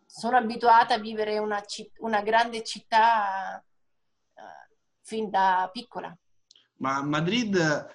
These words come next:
Speaker 2: come Roma, vive del quartiere? Cioè Roma in realtà fondamentalmente, se sei di un determinato quartiere, cresci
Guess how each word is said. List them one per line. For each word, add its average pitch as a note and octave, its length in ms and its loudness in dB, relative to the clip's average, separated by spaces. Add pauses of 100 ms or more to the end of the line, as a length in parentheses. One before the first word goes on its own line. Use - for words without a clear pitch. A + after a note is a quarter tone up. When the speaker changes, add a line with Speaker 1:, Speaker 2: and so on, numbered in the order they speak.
(180)
Speaker 2:
come D#3 340 0
Roma, F#3 800 2 (500)
vive F#3+ 420 4
del F3 200 4
quartiere? G3+ 1000 -2
Cioè D#3 180 0
Roma F3+ 220 2
in D3+ 80 -2
realtà D3+ 320 0
fondamentalmente, D3 960 -4
se D3 160 -4
sei D#3+ 220 0
di E3+ 80 -4
un D#3 120 0
determinato D3+ 540 -2
quartiere, D#3+ 640 0
cresci D3 840 0